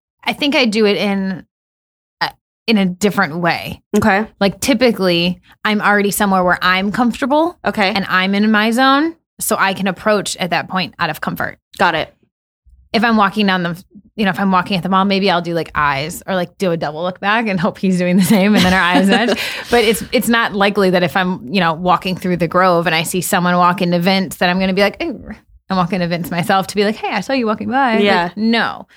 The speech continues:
Speaker 1: But, you know, if, if the,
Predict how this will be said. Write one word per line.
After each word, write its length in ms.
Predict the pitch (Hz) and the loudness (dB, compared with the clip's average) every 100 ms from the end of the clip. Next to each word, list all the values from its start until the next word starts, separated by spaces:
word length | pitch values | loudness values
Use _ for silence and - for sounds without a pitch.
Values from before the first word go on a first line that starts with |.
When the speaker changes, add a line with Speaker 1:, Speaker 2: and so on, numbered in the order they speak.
| - _ _ - | -20 _ _ -2
Speaker 1:
But, 440 | 254 220 185 - _ _ _ _ _ _ _ _ _ | 0 2 0 -4 _ _ _ _ _ _ _ _ _
you 100 | 214 | -4
know, 120 | 185 | -2
if, 100 | 170 175 | -4 -6
if 240 | 208 - | -10 -6
the, 240 | 190 170 | -4 -4